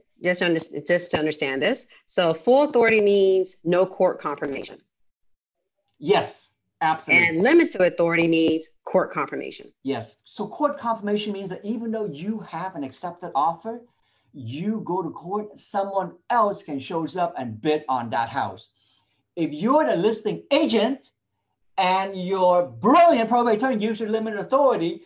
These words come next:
Speaker 2: you did your best and got the best buyer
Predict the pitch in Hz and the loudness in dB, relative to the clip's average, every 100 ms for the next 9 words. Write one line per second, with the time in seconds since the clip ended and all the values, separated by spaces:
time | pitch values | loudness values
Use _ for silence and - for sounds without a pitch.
0 | _ - 151 247 311 202 208 262 - 170 | _ -12 2 4 6 4 0 -2 -2 -4
1 | - 294 294 262 - - 170 208 226 208 | 0 2 4 4 -2 -6 -4 0 0 0
2 | - 226 233 170 - 269 294 226 180 247 | 0 0 0 -2 2 4 6 6 4 2